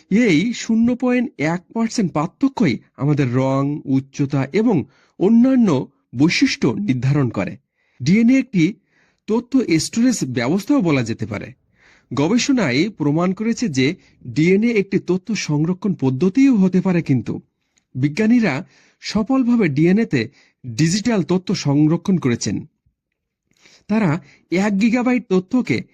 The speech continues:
এক মিলিমিটার ডিএনএতে রূপান্তরিত করেছেন, যা প্রমাণ করে ডিএনএ একটি অত্যন্ত ঘন এবং কার্যকরী তথ্য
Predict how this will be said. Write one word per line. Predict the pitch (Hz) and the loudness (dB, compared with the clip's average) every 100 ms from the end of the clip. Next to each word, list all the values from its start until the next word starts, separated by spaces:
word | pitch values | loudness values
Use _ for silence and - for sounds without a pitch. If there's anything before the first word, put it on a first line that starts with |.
| _ _ - | _ _ -6
এক | 170 202 214 160 | -2 0 -2 0
মিলিমিটার | 156 175 190 202 214 147 | 2 4 2 0 -2 -4
ডিএনএতে | 120 175 202 233 135 127 - _ | -4 0 0 0 -2 -4 -6 _
রূপান্তরিত | 131 147 147 175 170 160 143 | 0 0 2 0 0 0 0
করেছেন, | 123 113 110 - 98 107 _ _ _ - 123 - _ 135 | 0 -2 -2 -6 -8 -10 _ _ _ -12 -12 -12 _ -4
যা | 170 208 143 175 247 | -2 0 0 -2 -6
প্রমাণ | - 151 180 214 | -2 0 2 0
করে | 202 147 143 - _ _ | 0 -2 -2 -4 _ _
ডিএনএ | 120 147 185 214 - 165 | -2 2 4 2 0 0
একটি | 156 185 160 | 0 0 0
অত্যন্ত | 165 170 208 196 185 117 | 0 -2 -4 -2 -2 -4
ঘন | 110 165 190 208 - | 0 4 4 2 0
এবং | 156 175 139 | 0 0 -2
কার্যকরী | 147 170 156 185 165 151 | -4 -4 -2 -2 2 0
তথ্য | 143 175 180 | 0 -4 -2